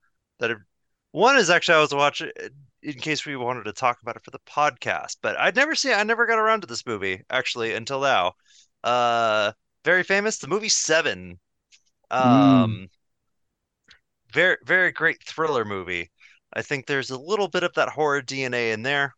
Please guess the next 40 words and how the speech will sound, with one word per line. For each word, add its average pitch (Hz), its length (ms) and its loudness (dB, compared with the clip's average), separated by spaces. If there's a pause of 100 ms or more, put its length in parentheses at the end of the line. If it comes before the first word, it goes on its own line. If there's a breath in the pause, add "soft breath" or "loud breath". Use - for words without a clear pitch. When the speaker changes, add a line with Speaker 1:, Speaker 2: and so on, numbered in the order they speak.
Speaker 1:
with, 110 300 -6
uh, 98 540 0 (160)
the 135 80 -12
way 123 120 -6
the 98 100 -10
kills 143 400 -4
are, 127 240 4
but 110 180 -4
this 131 140 -8
is 110 100 -10
very 120 320 2
solidly 113 520 0
thriller. 85 600 -6 (1800)
But 107 440 0
I 117 140 -2
think 139 280 -8
this 139 160 -6
is 135 120 -6
almost 156 420 2
like 151 220 0
a, 156 180 2 (840)
I 135 60 -4
say 226 160 4
it 240 60 -4
'cause 160 140 -8
it's - 80 -2
almost 247 200 -2
like 262 100 -8
a - 100 -12
Batman 113 460 0
movie 87 460 -8
without 127 360 0
Batman. 90 500 -2
I 92 80 -8
think 104 160 -18
the 107 80 -12
way 104 120 -4
the 87 100 -16
city's 117 460 -8 (120)
filmed, 202 560 -2